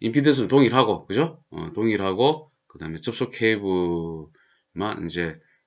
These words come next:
교체한 거니까, 저, 그 R, 대문자 R에 해당되죠. 자, 요것만 교체된 거죠. 교체하였더니, 요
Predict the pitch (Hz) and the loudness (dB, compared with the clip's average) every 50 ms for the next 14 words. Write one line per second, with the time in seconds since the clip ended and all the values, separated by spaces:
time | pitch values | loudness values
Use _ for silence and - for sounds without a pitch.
0 | _ - - - - - 98 92 85 80 76 73 69 - - - - _ _ _ | _ -4 -2 -2 -2 -2 -2 -2 -4 -4 -8 -14 -14 -16 -16 -18 -18 _ _ _
1 | _ - - - - _ - 80 80 - 101 98 90 85 - _ _ _ 85 87 | _ -14 -14 -14 -14 _ -10 -10 -2 2 2 2 2 0 -8 _ _ _ -6 -4
2 | 98 101 - - - - 113 92 90 80 - 78 73 71 67 - - - - _ | -4 -4 -4 0 2 2 2 0 -4 -10 -14 -14 -14 -14 -16 -16 -18 -20 -20 _
3 | _ _ _ _ _ _ _ _ _ - 82 87 98 101 117 120 123 135 151 160 | _ _ _ _ _ _ _ _ _ -8 -4 -4 -2 0 0 2 4 4 2 2
4 | 160 156 _ - 95 87 - - - 80 71 71 69 - - - _ _ _ _ | -2 -6 _ -10 -10 -10 -10 -14 -14 -14 -14 -14 -16 -18 -20 -20 _ _ _ _
5 | _ _ _ _ _ _ _ _ _ _ _ _ _ _ _ _ _ _ _ _ | _ _ _ _ _ _ _ _ _ _ _ _ _ _ _ _ _ _ _ _
6 | _ _ _ _ - 135 139 139 139 143 131 131 131 131 127 131 - 120 117 117 | _ _ _ _ 2 2 2 4 4 4 6 6 6 4 4 2 4 6 6 8
7 | 123 156 196 208 214 - _ _ _ _ _ _ _ _ _ _ _ _ _ _ | 8 8 6 6 2 -6 _ _ _ _ _ _ _ _ _ _ _ _ _ _
8 | _ _ _ _ _ _ _ _ _ _ _ _ _ _ _ _ 254 277 _ - | _ _ _ _ _ _ _ _ _ _ _ _ _ _ _ _ -20 -20 _ -20
9 | - - 90 117 123 123 120 120 117 107 - | -16 -8 -2 2 4 4 6 4 4 2 -2